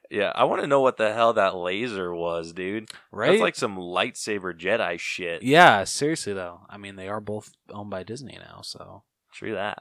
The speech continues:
Speaker 2: Yeah, they can, they can do that.
Speaker 1: Yeah, so,
Speaker 2: Yeah.
Speaker 1: cool.
Speaker 2: So, yeah,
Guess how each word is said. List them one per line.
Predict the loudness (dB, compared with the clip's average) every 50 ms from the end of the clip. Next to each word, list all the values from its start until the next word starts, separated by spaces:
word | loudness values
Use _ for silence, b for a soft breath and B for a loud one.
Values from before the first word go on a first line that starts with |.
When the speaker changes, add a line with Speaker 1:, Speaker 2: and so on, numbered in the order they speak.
| -12 -12
Speaker 2:
Yeah, | -12 -10 -10 -10
they | -12 -16 -16
can, | -16 -18 -18 -18 _ _ -14
they | -14 -14
can | -12 -10 -6
do | -4 -4 0 2
that. | 2 4 4 2 0 -4 _ _ _ _ _ _ _ _ _ _ _ _ _ _ _ _ _ _ _ _ _ _ _ _ _ _ _ _ _ _ _ _ _ _ _ -16
Speaker 1:
Yeah, | -14 -14 -14 -14 -14
so, | -12 -8 -6 -6 -6 -6 -8 -10 -12
Speaker 2:
Yeah. | -18 _ _ _ _ _ _ _
Speaker 1:
cool. | -12 -8 -8 -8 -8 -10 -12 -16 _ _ _ _ _ _ _ _ _ _ _ _ _ _ _ _ _ _ _ _ _ _ _ _ _ _
Speaker 2:
So, | -14 -8 -6 -4 -2 -2 -2 -2 -4
yeah, | -6 -6 -6 -6 -6 -6 -10 -10 -12